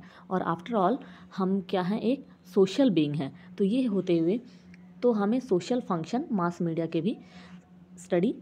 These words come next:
करने चाहिए। तो रॉबर्ट मर्टन और पॉल लाजर्सफील्ड, पॉल लाजर्सफील्ड को हमने उनमें देखा है uses and gratification theory। आपको याद होगी कि हम मास मीडिया को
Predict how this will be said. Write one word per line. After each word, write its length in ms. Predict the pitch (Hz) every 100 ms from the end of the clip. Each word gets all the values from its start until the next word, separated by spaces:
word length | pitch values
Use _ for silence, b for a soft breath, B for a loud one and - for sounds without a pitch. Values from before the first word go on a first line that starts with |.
| -
करने 240 | 165 156 147
चाहिए। 360 | 147 139 135 - - - - - - - - - - B B B B B -
तो 80 | 240
रॉबर्ट 380 | 208 190 220
मर्टन 340 | 208 185 180 240 214
और 200 | 190 202
पॉल 320 | - 170 180
लाजर्सफील्ड, 640 | 165 156 175 170 165 143 - B B B B -
पॉल 200 | 190 208
लाजर्सफील्ड 560 | 190 196 - 196 196
को 120 | 196
हमने 420 | 208 180 175 185 190 185
उनमें 240 | 180 196
देखा 300 | 180 175 190
है 160 | 202 403
uses 520 | 196 180 180 180 202
and 160 | 202 180
gratification 680 | 170 180 180 175 175 190 185
theory। 240 | 196 196 - B B B
आपको 260 | 165 175 175
याद 280 | 170 165 165
होगी 240 | 165 233 - B B B
कि 140 | 226 247
हम 280 | 202 247 202
मास 280 | 170 214
मीडिया 320 | 202 170 170 160
को 300 | 190 254